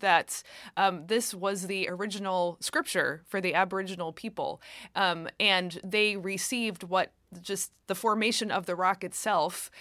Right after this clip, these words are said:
as this, you know, as you call it, this mask of the divine through nature.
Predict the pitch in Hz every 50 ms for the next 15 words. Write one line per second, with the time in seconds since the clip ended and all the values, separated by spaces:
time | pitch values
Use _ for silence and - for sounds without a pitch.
0 | - - - 175 175 170 180 175 - 180 175 170 - - - - 180 165 151 147
1 | 165 156 180 - 190 185 - - 156 - - 185 185 175 180 156 139 135 - -
2 | - - - 196 - 190 180 160 - 175 180 180 175 180 170 180 170 160 151 156
3 | 185 180 - - - - - - - - 208 202 196 190 196 214 214 - 175 139
4 | 139 139 170